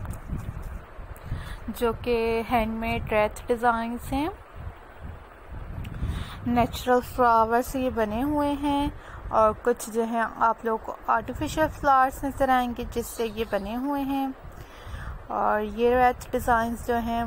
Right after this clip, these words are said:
वो handmade हैं। So आप लोग भी ये red designs बना सकते हैं easily। ये जो है आप लोग अपने tours पे hang कर सकते हैं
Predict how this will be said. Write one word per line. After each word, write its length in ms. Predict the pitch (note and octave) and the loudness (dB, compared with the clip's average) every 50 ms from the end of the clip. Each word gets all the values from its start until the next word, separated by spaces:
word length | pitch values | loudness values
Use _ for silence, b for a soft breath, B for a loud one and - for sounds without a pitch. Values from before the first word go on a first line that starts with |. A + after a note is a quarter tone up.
| A3+ - A3+ | -2 -2 0
वो 180 | A3+ A3+ A3+ A3+ G#3+ | 2 2 2 2 0
handmade 600 | - - A#3 G#3 G#3 G#3 A3 A#3 B3+ C4+ C4 A#3 - | -2 -4 -2 -2 -2 -2 -2 -2 0 -2 -2 -4 -4
हैं। 360 | - C4+ C4 B3+ B3+ C4 C4 B B B B B B B B B B - - | -2 -2 0 0 0 -2 -4 B B B B B B B B B B -14 -14
So 320 | - - - - - G#3+ G#3 G#3 G#3 G#3+ G#3 - | -12 -12 -8 -2 0 0 2 2 2 2 2 4
आप 280 | G#3+ A3 G#3 G#3+ - A#3 | 4 4 4 4 2 0
लोग 140 | A3 A3 G3 | 0 0 0
भी 140 | A3+ A3+ A3+ | -2 -2 0
ये 140 | A3 G#3 G#3 | 2 2 4
red 320 | G#3+ G#3+ G#3+ G#3+ - - | 4 4 2 0 -4 -8
designs 540 | A#3+ G#3 - A#3 G#3+ G#3 G#3+ A3 - - - - | -8 0 2 2 2 2 -2 -4 -8 -6 -2 0
बना 320 | A3 G#3+ G#3+ G3+ G3+ G#3 A3 | 0 2 4 4 2 2 2
सकते 360 | - - C4 - - - C4+ | 0 -2 -2 -2 -2 -4 -2
हैं 220 | B3 C4 C#4 - - - | 0 0 -2 -2 -2 -4
easily। 500 | A#3+ A#3 G#3+ G3 - B3+ A#3 C4 D#4 G4+ - - - - - - - - - - - - - - - - - - - - - - - - - - - - - - - - - - - - - B B B B B B B B B B B B B - - - - - A#3+ G#3 G#3 | -6 -6 -6 -4 -4 -2 -2 0 -2 -2 -4 -6 -8 -10 -10 -12 -14 -16 -16 -16 -14 -12 -12 -10 -10 -8 -8 -8 -8 -8 -8 -8 -8 -8 -10 -10 -10 -10 -10 -10 -10 -14 -14 -18 -20 -20 -20 B B B B B B B B B B B B B -14 -16 -16 -10 -8 -6 -2 2
ये 260 | A3 A3 G#3 G#3+ G#3+ | 2 4 4 4 2
जो 160 | G#3 - A#3+ A3+ | 2 2 0 0
है 340 | G#3+ - A#3 A3 G#3+ G#3+ - - | 2 0 2 4 4 4 4 4
आप 320 | - A3+ A3 G#3+ - - A3+ | 4 4 4 2 0 -2 -2
लोग 180 | G#3+ G#3+ - C#4+ | -2 0 -2 -4
अपने 280 | - - A3+ A3 A3 G#3+ | -4 -4 -4 -4 -2 -2
tours 380 | - A3+ A3 A3+ A#3 - - | 0 0 0 0 -2 -2 -4
पे 100 | - D4 | -4 -2
hang 280 | C4+ D4 D4+ D4 D4 C#4 | 0 0 0 0 0 0
कर 140 | - D4 C#4+ | 0 0 0
सकते 360 | - D4+ D4 - - - C#4+ | 2 0 -2 -2 -2 -4 -2
हैं 200 | C4 D4 D#4 F4+ | 0 0 0 0